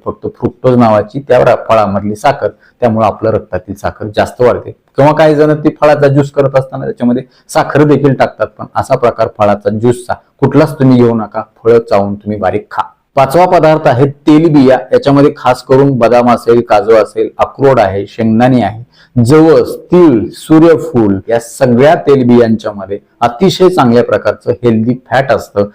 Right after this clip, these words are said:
आणि सगळ्यात महत्त्वाचं प्रोटीन देखील मुबलक प्रमाणामध्ये असतं, ज्यामुळे आपल्या रक्तातील साखर तर नियंत्रित राहतेच राहते, सोबतच आपल्या हृदय आणि रक्तवाहिन्यांचं आरोग्य चांगलं राहतं.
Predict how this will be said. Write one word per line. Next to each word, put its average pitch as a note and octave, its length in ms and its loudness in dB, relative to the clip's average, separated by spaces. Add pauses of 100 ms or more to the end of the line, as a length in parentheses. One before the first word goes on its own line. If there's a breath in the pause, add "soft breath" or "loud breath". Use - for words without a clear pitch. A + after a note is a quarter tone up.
(180 soft breath)
आणि G#2+ 120 -4
सगळ्यात B2 480 0
महत्त्वाचं G#2 540 -2
प्रोटीन C3 540 2
देखील C3+ 240 0
मुबलक A2+ 340 2
प्रमाणामध्ये G2 600 -4
असतं, F#2+ 400 -4
ज्यामुळे A#2+ 260 0
आपल्या C#3+ 220 2
रक्तातील C#3+ 420 -2
साखर D#3 360 -2
तर E3 140 -4
नियंत्रित E3 500 2
राहतेच D#3 380 0
राहते, A#2+ 380 -2
सोबतच C#3 500 0
आपल्या B2+ 260 2
हृदय B2 280 4
आणि D3+ 220 0
रक्तवाहिन्यांचं A#2+ 720 0
आरोग्य A2 260 0
चांगलं A2 300 -4
राहतं. G#2+ 260 -6